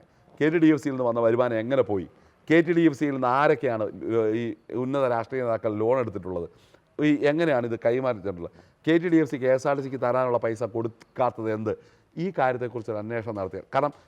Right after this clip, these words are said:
കെ ടി ഡി എഫ് സിയുടെ എം ഡി ആയിട്ട്, ഏ, ഏ, ഉത-, ചുമതല ഉണ്ടായിരുന്ന ആൾ കൃത്യമായ രീതിയിൽ കറപ്ഷനായി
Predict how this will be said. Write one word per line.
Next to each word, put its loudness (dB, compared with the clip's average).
കെ 4
ടി 4
ഡി 8
എഫ് -4
സിയുടെ 2
എം -4
ഡി 6
ആയിട്ട്, 0
ഏ, 6
ഏ, 2
ഉത-, -2
ചുമതല 2
ഉണ്ടായിരുന്ന 2
ആൾ 0
കൃത്യമായ 2
രീതിയിൽ -2
കറപ്ഷനായി 2